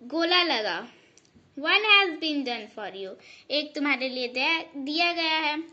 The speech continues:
जैसे पोटैटो दिया गया है। अब इसमें खोजना है, तो मैंने यहाँ पे फर्स्ट है टर्निप, सेकंड बीन्स, थर्ड पीज, फोर्थ कैरट,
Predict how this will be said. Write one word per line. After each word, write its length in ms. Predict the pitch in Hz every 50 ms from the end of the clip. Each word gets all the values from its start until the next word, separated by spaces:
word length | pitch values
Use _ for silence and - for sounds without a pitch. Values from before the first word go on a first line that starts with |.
| - 277
जैसे 200 | 247 247 254 285
पोटैटो 500 | - - 269 - 277 277 269 269 311 302
दिया 320 | 277 285 311 311 311 302
गया 180 | 302 302 277 277
है। 200 | 277 254 262 285 269 - - - - - - - _ -
अब 140 | - 233 240
इसमें 340 | 247 247 247 262 262 262 269
खोजना 300 | 302 285 285 285 320 330
है, 280 | 320 311 294 294 311 - - - - -
तो 60 | 240 233
मैंने 260 | 240 240 247 247 262
यहाँ 160 | 262 254 254
पे 120 | 262 269
फर्स्ट 440 | 269 - 294 302 330 330 330 - -
है 180 | 349 339 349 370 370 - - _ _ _ -
टर्निप, 460 | 294 294 294 269 269 240 185 156 - - - - - - - _ _ _ _ _ - - - _ _ - - _ _ _ _ _ _ _ _ _ - - _ _ - - _ -
सेकंड 760 | - 311 277 285 285 - 330 330 349 359 392 392 370 330 - - - -
बीन्स, 500 | 294 302 277 226 196 208 240 - - - _ _ _ _ _ - - - - - - _ _ _ _ - 302
थर्ड 360 | 277 269 269 277 294 302 294 302 - - 240 226 - _ _ _ -
पीज, 480 | 311 311 302 277 226 196 - - - - - - _ _ _ _ _ _ _ -
फोर्थ 520 | 294 277 277 285 311 330 339 330 - - - _ _ _ _ - - - _ _ - 320
कैरट, 560 | 294 294 285 240 202 165 - - - -